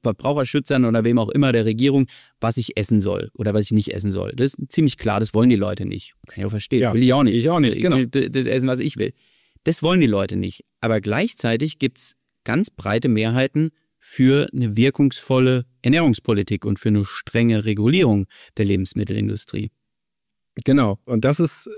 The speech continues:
Speaker 2: äh, glaub ich, am Ende, wie wir da auch rauskommen oder wie wir da, das vernünftig drehen, zu sagen, natürlich sind die Leute auch wütend. Die Leute sind auch, auch unzufrieden damit, wie es ist.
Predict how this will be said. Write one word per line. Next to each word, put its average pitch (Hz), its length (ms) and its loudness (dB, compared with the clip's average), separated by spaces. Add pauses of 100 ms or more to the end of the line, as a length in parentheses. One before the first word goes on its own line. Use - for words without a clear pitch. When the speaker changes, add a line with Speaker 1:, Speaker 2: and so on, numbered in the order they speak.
Speaker 2:
äh, 156 200 -8
glaub 135 180 2
ich, - 200 -2
am 120 140 0
Ende, 127 240 4
wie 123 140 2
wir 117 100 4
da 117 100 2
auch 92 340 -6 (140)
rauskommen 120 640 2
oder 110 220 2
wie 107 100 2
wir 110 180 2 (340)
da, 117 120 -2
das - 280 -6
vernünftig 127 600 2
drehen, 107 340 2
zu - 140 -8
sagen, 117 300 0 (640)
natürlich 214 420 -2
sind 117 180 2
die 104 60 0
Leute 104 380 -2
auch 95 100 -8
wütend. 127 760 0
Die 127 60 2
Leute 131 340 2
sind 131 300 2
auch, - 320 -4 (120)
auch 117 240 -6
unzufrieden 175 760 2
damit, 110 360 2
wie 104 100 -2
es - 220 -8
ist. 185 400 0